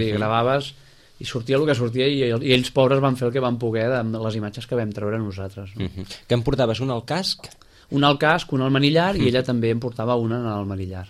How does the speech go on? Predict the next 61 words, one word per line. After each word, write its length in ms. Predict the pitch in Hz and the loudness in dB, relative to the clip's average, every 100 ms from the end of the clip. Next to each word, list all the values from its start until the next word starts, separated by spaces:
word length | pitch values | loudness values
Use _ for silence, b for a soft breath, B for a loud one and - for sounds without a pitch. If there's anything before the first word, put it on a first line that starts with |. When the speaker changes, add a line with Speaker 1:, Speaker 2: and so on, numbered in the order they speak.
| - - | -16 -12
Speaker 2:
D'acord. 340 | 92 90 107 | -10 -6 -4
Speaker 1:
D'aquestes 300 | 113 - - | -4 -6 -6
càmeres 340 | 98 107 113 | -4 -2 -4
de 140 | 107 101 92 92 - - - | -4 -6 -6 -10 -16 -20 -20
superlleugeres, 800 | - 113 107 107 110 113 131 143 185 | -12 -8 -6 -4 -2 0 0 0 0
Speaker 2:
Sí, 240 | 113 82 | 0 0
d'aquestes 400 | 78 87 - 98 | -2 -4 0 2
que, 100 | 107 | 2
Speaker 1:
d'alta 280 | 104 110 107 | 2 0 -2
definició. 400 | 107 107 - - | -6 -8 -8 -6
Speaker 2:
eh, 320 | 95 80 95 | -6 -4 -6
eh, 40 | 92 | -2
que 140 | 104 | 0
darrerament 480 | 101 107 113 113 113 | 2 2 2 2 2
s'han 160 | 135 120 | 2 0
posat 180 | 107 | 0
bastant 340 | 92 - 104 101 | 0 0 0 2
de 80 | 107 | 6
moda, 280 | 127 107 120 | 8 8 6
Speaker 1:
Sí, 60 | |
Speaker 2:
no? 120 | 98 127 | 4 2
També, 280 | 104 95 | 0 0
Speaker 1:
exacte. 200 | 113 113 101 | 2 2 0
Speaker 2:
que, 60 | 90 | -2
que 60 | 95 | 0
Speaker 1:
Sí, 140 | 123 | 2
Speaker 2:
la 80 | 95 | 2
Speaker 1:
sí, 100 | 107 | 2
Speaker 2:
gent, 140 | 98 | 2
Speaker 1:
sí. 60 | 101 | 2
Speaker 2:
doncs, 280 | 98 92 - | 0 -2 -6
perquè 240 | 110 92 | -4 -2
llavors 280 | 92 95 - | 0 -2 -4
pengen 340 | 101 95 90 | -4 -4 -4
coses 260 | - 92 80 | -2 -2 -2
al 120 | 90 | -6
YouTube, 500 | 85 117 190 143 127 | -4 2 4 4 -2
de 220 | 101 98 | -4 -4
baixades 640 | 90 92 - - 110 95 92 | -2 -2 -2 -2 -2 -4 -2
i 40 | |
Speaker 1:
Correcte, 300 | 117 117 107 | 0 2 2
Speaker 2:
històries, 140 | 85 104 | 0 0
Speaker 1:
exacte. 220 | 110 113 | -2 -4
Speaker 2:
no? 100 | - | -4
Speaker 1:
Sí, 100 | - | -2
bueno, 160 | 131 123 | -2 0
una 140 | 135 | 0
mica 160 | 135 143 | 2 4
jo 240 | 139 139 143 | 6 6 6
sí 120 | 139 | 2
que 100 | 143 | -2
això 280 | 131 131 135 | -2 -2 -2
ho 60 | 135 | -2
faig 340 | 139 113 - | -4 -2 2
a 60 | 135 | 2
vegades, 580 | 120 120 123 151 113 101 | 2 2 0 0 0 0
Speaker 2:
Ahà. 300 | 101 151 - | 0 0 -2
Speaker 1:
quan 160 | 120 | -6
sortim 280 | 113 113 117 | -6 -4 -2
per 120 | 117 | -2
aquí, 320 | 107 110 131 | -4 -6 -6